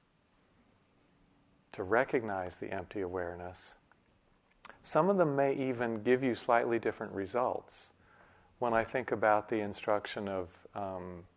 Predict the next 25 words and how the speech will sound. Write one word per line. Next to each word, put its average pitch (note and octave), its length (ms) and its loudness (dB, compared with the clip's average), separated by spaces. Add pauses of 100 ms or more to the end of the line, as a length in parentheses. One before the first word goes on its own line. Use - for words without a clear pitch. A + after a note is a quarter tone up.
(440)
big C3+ 200 4
mind, F2+ 580 -8 (540)
image A2+ 340 -2
like G2+ 220 2
a - 20 -2
big G2 200 0
empty G2 280 -4
sky, A2+ 600 -2 (360)
that F3 160 2
leads F3 380 2
to D#3 100 2
a C3+ 60 4
different C3 340 0
experience A#2 880 -4 (680)
sometimes G#2+ 760 -2
than G#2+ 200 -2
asking G#2+ 420 0
the G#2 60 -6
question, G2+ 520 -4
"Am G2+ 200 -4
I G2+ 120 -4
aware?" G#2+ 480 -6 (1600)
So G#2+ 220 0
that's G2+ 260 -4
okay. G2+ 460 -6